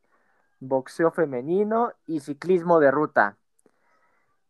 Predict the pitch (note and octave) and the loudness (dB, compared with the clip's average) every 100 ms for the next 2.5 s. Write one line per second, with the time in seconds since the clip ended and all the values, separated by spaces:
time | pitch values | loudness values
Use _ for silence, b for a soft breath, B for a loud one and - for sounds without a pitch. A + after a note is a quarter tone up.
0 | _ - G#3 G3+ G3 G3 G3 F#3+ G3+ G3+ | _ -6 -2 0 0 -2 -2 2 2 4
1 | F#3+ F3+ E3+ E3+ D3+ F#3+ - F3+ E3 D#3 | 4 4 2 -2 -8 -14 -12 -12 -12 -10
2 | - G#3 A#3+ B3 C4 | -2 -2 -2 -4 -4